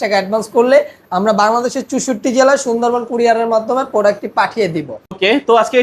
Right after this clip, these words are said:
Speaker 2: শুরু করবেন কি দিয়ে, ভাইয়া?
Speaker 1: ভাই, আজকে বলেন, কি দিয়ে শুরু করবো? বড় না ছোট?
Speaker 2: আজকে আমরা সবচেয়ে রানিং প্রোডাক্ট দিয়ে শুরু করি, নাকি?
Speaker 1: আচ্ছা, তাহলে রানিং প্রোডাক্ট দেখা দিই, ভাই। রানিং মানে এটা হচ্ছে
Speaker 2: <laughs>
Speaker 1: একজনের অর্ডার, ভাই।
Speaker 2: একজনের অর্ডার।
Speaker 1: আপনাদের
Speaker 2: প্রচন্ড চাহিদা এই
Speaker 1: মাশাআল্লাহ,
Speaker 2: ফোনের।
Speaker 1: মাশাআল্লাহ,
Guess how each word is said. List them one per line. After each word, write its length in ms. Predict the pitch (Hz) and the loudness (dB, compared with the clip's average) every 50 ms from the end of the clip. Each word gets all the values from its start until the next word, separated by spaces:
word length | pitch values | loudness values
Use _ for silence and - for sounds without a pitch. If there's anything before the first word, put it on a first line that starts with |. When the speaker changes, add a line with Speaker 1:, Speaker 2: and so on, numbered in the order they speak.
| 247 - | 0 0
Speaker 2:
শুরু 120 | 262 262 277 277 | -2 -4 -2 0
করবেন 200 | 277 277 277 277 247 | 0 0 0 -2 -6
কি 60 | 269 220 | -4 -2
দিয়ে, 100 | 202 180 190 | 0 2 2
ভাইয়া? 140 | 196 214 320 214 214 | 2 2 2 2 2
Speaker 1:
ভাই, 120 | 233 240 233 240 | 2 4 2 2
আজকে 180 | 233 - 254 233 220 226 | 0 2 2 4 4 4
বলেন, 160 | 247 254 247 208 - - | 4 4 4 2 0 -2
কি 80 | 240 208 | 0 2
দিয়ে 120 | 247 240 233 226 | 2 4 4 4
শুরু 120 | 233 220 196 | 2 0 0
করবো? 180 | 202 190 180 170 160 175 | 0 -2 -2 -2 0 0
বড় 100 | 202 220 233 | 2 2 2
না 60 | 226 214 - | 2 0 0
ছোট? 120 | 214 190 175 147 127 - _ _ - 151 170 | -2 -4 -4 -6 -8 -12 _ _ -2 -2 -2
Speaker 2:
আজকে 260 | 180 - - 226 226 226 233 233 233 233 226 220 | -2 -2 -2 0 2 2 2 2 2 4 4 4
আমরা 200 | 214 214 226 233 226 214 220 - | 4 4 4 4 4 2 2 0
সবচেয়ে 320 | 220 214 214 - - 269 196 190 | -2 -2 -2 -2 -2 0 0 2
রানিং 180 | 196 208 220 233 208 | 0 0 -2 -4 -4
প্রোডাক্ট 220 | 214 220 220 214 196 | -4 -2 -2 -2 0
দিয়ে 120 | 196 202 202 208 | -2 -2 0 0
শুরু 100 | 196 175 170 | 0 2 2
করি, 120 | 165 156 160 | 0 0 0
নাকি? 180 | 185 208 220 196 170 | -2 -2 -2 -2 -4
Speaker 1:
আচ্ছা, 160 | 165 202 196 196 - - - | -4 -6 -10 -12 -10 -6 -2
তাহলে 200 | 392 254 226 214 208 | 2 4 4 4 4
রানিং 180 | 202 208 226 226 202 | 4 2 2 0 0
প্রোডাক্ট 320 | 220 220 208 208 196 - - - _ _ _ _ _ _ _ _ _ - | 2 2 2 2 0 -2 -6 -18 _ _ _ _ _ _ _ _ _ -10
দেখা 260 | 165 165 147 170 156 127 | -8 -6 -6 -6 -6 -8
দিই, 120 | 117 107 | -10 -14
ভাই। 220 | 107 107 - _ _ _ _ _ _ _ _ _ _ - | -18 -20 -20 _ _ _ _ _ _ _ _ _ _ -4
রানিং 540 | 151 170 180 190 196 220 233 240 254 262 254 254 | -2 0 0 2 2 2 2 2 2 2 4 4
মানে 220 | 247 262 254 262 269 262 | 4 4 6 6 6 6
এটা 200 | 240 220 208 214 | 6 4 4 4
হচ্ছে 280 | 214 214 214 208 185 247 220 202 | 4 4 4 4 4 4 4 4
Speaker 2:
<laughs> 80 | 185 196 | 4 2
Speaker 1:
একজনের 400 | 175 - - - 220 208 196 180 | 0 2 2 4 4 4 4 4
অর্ডার, 320 | 175 160 147 135 135 131 | 4 2 2 0 -4 -6
ভাই। 100 | 131 143 | -4 0
Speaker 2:
একজনের 420 | 165 175 175 175 190 208 202 196 185 | 2 2 2 2 0 -2 0 2 2
অর্ডার। 200 | 175 170 165 160 | 2 2 2 0
Speaker 1:
আপনাদের 340 | 156 160 - 226 220 247 - | -2 0 2 2 4 4 4
Speaker 2:
প্রচন্ড 260 | 220 208 214 220 226 | 4 4 4 4 2
চাহিদা 220 | 226 214 - 226 - | 2 2 2 4 4
এই 60 | - | 4
Speaker 1:
মাশাআল্লাহ, 100 | - - | 4 4
Speaker 2:
ফোনের। 140 | 220 202 190 | 2 0 0
Speaker 1:
মাশাআল্লাহ, 500 | 202 190 - 226 220 220 220 226 226 | -2 -2 -2 0 0 2 4 4 2